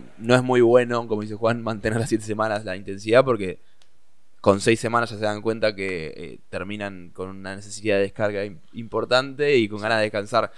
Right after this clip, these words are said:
Speaker 1: Entonces lo que hacemos es que la, la semana del medio del ciclo es baja un poquito para mantener esto.
Speaker 2: Claro, y aprovechamos para hacer pequeños cambios y retoques y que el, o sea que, o sea, si bien hay un, eh, el ciclo es de siete, van a darse cuenta que hay partes,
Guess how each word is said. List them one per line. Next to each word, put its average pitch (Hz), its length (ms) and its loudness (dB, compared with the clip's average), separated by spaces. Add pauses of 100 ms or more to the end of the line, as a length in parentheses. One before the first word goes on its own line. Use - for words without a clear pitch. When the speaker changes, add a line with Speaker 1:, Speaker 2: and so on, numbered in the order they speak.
(140)
Speaker 1:
Entonces 113 240 0
lo 110 80 4
que 110 60 0
hacemos 113 320 -4
es 107 100 0
que 107 140 -2
la, 98 240 -2
la 98 160 -8
semana 107 400 0
del 101 160 0
medio 110 400 0
del 101 100 -2
ciclo 110 420 -4
es - 320 -4
baja 98 300 2
un 92 80 -12
poquito 98 340 -6
para 90 200 -4
mantener 82 360 -14
esto. - 300 -16
Speaker 2:
Claro, 117 260 -6
y 104 40 -6
aprovechamos 107 520 -6
para 104 180 -4
hacer 107 200 -8
pequeños 107 460 -8
cambios 120 440 -2
y 104 60 -10
retoques 110 680 -8
y 95 180 -16
que 98 180 -8
el, 92 320 -10
o 101 80 -12
sea 104 240 -8
que, 101 240 -10
o 87 180 -12
sea, 104 200 -12
si 110 160 -8
bien 113 180 -4
hay 110 220 -4
un, 104 280 -12
eh, 101 260 -12
el 101 120 -12
ciclo 113 280 -2
es 107 40 2
de 104 100 0
siete, 131 460 -2
van 110 220 -4
a 101 100 -4
darse 101 320 -4
cuenta 104 280 -10
que 98 60 -10
hay 98 100 -10
partes, 104 600 -10